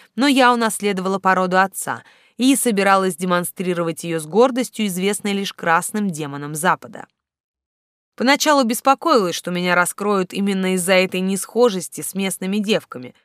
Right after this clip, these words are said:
но не тут-то было. Местные даже мысли не допускали, что сквозь барьер света с мраком может пробиться чистокровный демон.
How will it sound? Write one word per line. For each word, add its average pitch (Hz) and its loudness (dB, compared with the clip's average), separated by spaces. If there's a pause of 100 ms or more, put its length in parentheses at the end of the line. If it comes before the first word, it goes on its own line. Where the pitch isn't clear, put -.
(140)
но 208 4
не 196 4
тут-то 190 -2
было. 160 -6 (400)
Местные 226 2
даже 214 2
мысли 254 0
не 180 -2
допускали, 190 0
что 170 -6
сквозь 190 -4
барьер 180 0
света 175 -4
с - -10
мраком 220 2 (300)
может 320 2
пробиться 269 2
чистокровный 226 0
демон. 170 -4